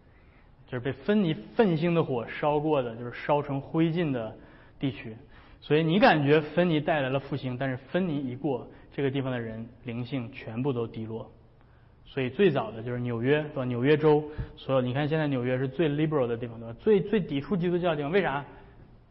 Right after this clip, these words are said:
哦，被芬尼骗了，对吧？全都被芬尼骗了，被芬尼给耍了。嗯，他们的这个，所以，所以这种没有持续的、平常的、温和的蒙恩管道，对吧？日复一日的，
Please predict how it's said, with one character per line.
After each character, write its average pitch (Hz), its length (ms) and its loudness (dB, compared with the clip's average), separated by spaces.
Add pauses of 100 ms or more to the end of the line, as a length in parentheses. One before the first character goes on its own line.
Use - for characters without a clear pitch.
哦， 190 140 0
被 170 160 6
芬 165 180 4
尼 151 80 2
骗 147 240 0
了， 113 160 -8
对 113 40 -14
吧？ - 200 -16
全 143 200 -6
都 170 60 0
被 165 120 4
芬 - 180 -2
尼 139 80 2
骗 143 200 -4
了， - 100 -12 (420)
被 165 120 0
芬 196 240 2
尼 202 80 6
给 185 100 6
耍 - 240 -2
了。 - 180 -10 (600)
嗯， 117 640 -4 (880)
他 165 160 4
们 170 180 2
的 160 380 0
这 160 100 -2
个， 143 460 2
所 220 180 8
以， 208 100 4 (220)
所 202 160 2
以 190 100 6
这 208 120 2
种 156 200 2
没 139 280 4
有 190 160 8
持 - 420 -2
续 196 320 2
的、 120 260 0 (580)
平 151 340 0
常 127 280 -4
的、 135 100 2
温 185 300 2
和 120 200 -2
的 123 100 0
蒙 139 300 0
恩 160 120 0
管 117 220 -2
道， 131 240 0 (480)
对 131 80 -4
吧？ 123 80 -2
日 175 300 2
复 165 260 0
一 135 120 2
日 143 300 0
的， 120 220 -4